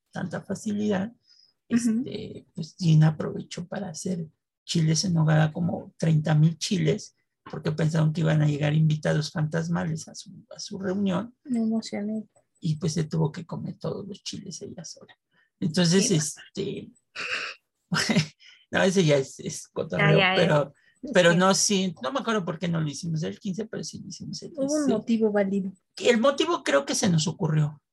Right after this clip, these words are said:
Speaker 1: se nos ocurrió el mero quince. Entonces,
Speaker 2: Sí.
Speaker 1: este, algo, algo pasó por ahí. Entonces,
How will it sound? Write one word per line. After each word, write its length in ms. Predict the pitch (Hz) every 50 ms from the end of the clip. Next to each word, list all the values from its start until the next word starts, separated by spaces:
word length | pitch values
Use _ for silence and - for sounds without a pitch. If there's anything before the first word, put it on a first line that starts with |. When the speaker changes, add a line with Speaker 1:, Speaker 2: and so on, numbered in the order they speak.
| _ -
Speaker 1:
se 140 | 202 -
nos 140 | 175 175 180
ocurrió 400 | 175 156 - - 160 180 202 196
el 100 | 196 190
mero 280 | 190 190 190 185 180 180
quince. 440 | - 180 165 156 156 - 190 156 - _ _ _ _ _ _ _ _ _ -
Entonces, 600 | - - - - 190 - - - 52 - - -
Speaker 2:
Sí. 80 | 95 -
Speaker 1:
este, 760 | - - - - _ _ _ - - - - - 82 - - - -
algo, 300 | - - 277 269 277 240
algo 340 | - - - 349 277 240 -
pasó 300 | - 180 - - 175 165
por 180 | - - - -
ahí. 300 | - - 196 202 - -
Entonces, 580 | - - - - 175 175 208 170 - _ _